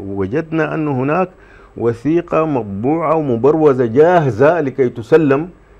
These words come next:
للسيد نائب رئيس المجلس العسكري، باعتبار أنه يعني هذا عهد وميثاق مننا وتفويض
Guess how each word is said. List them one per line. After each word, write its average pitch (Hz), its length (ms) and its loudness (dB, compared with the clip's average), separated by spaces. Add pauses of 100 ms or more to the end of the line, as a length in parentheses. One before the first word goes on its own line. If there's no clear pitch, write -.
(160)
للسيد 123 720 -4
نائب 135 300 -4
رئيس 127 220 -8
المجلس 131 380 -8
العسكري، 98 440 -6
باعتبار 117 580 -4
أنه 127 260 -4 (420)
يعني 92 600 -10 (140)
هذا 120 420 -2
عهد 123 360 -4
وميثاق 107 580 -4
مننا 135 420 -4
وتفويض 117 580 -4